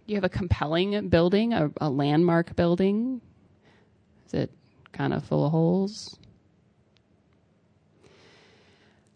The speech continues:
And then think about the people in your organization, your volunteers, and if you have other staff members, your other staff members, are your staff members, are your volunteers known for being helpful,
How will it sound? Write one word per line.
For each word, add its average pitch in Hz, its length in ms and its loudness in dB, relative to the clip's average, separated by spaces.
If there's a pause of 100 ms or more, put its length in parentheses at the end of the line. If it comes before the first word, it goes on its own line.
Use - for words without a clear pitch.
(800)
And 262 140 6
then 302 140 8
think 320 200 6
about 208 280 2
the 202 100 0
people - 440 0
in 165 140 4
your - 140 0
organization, - 1000 -4 (160)
your 175 160 0
volunteers, 196 1000 2
and 175 120 -4
if 180 120 -6
you 175 60 2
have 185 280 4
other 202 180 6
staff 196 400 -2
members, 190 320 0
your 180 80 -2
other 180 120 2
staff 180 320 -2
members, 175 340 2
are 190 140 6
your 214 240 6
staff - 420 -6
members, 311 520 0
are 202 100 -6
your 185 120 0
volunteers 196 680 4
known 165 500 6
for 196 140 0
being 170 240 2
helpful, 240 560 2